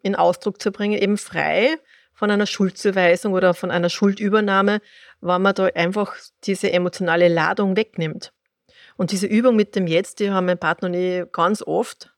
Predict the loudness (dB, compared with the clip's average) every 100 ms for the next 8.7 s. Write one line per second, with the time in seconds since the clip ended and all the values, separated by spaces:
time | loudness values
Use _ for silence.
0 | _ _ -2 -2 -2 -4 -6 _ _ -6
1 | -2 -2 0 0 0 0 -2 -6 -4 0
2 | 2 2 -2 0 2 2 2 2 2 0
3 | -2 -4 -4 -6 -2 2 2 0 _ _
4 | -20 -4 -2 0 -2 0 0 0 _ _
5 | -6 -2 2 2 2 -2 0 -2 -2 -2
6 | 0 4 4 0 _ _ _ _ 0 2
7 | 2 0 -2 -6 -2 2 2 2 -2 0
8 | 0 0 -6 -8 -10 -12 -20